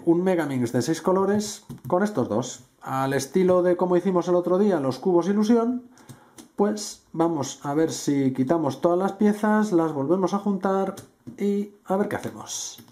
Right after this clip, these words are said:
Bueno, vamos a ir desmontando. Y yo creo que voy a quitar la tapa del centro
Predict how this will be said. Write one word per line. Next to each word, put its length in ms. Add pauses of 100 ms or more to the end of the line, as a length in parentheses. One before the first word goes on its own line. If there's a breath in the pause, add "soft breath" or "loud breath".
(1300 soft breath)
Bueno, 380
vamos 280
a 100
ir 140
desmontando. 1040 (4000 loud breath)
Y 240
yo 140
creo 180
que 60
voy 140
a 60
quitar 360
la 180
tapa 240
del 140
centro 560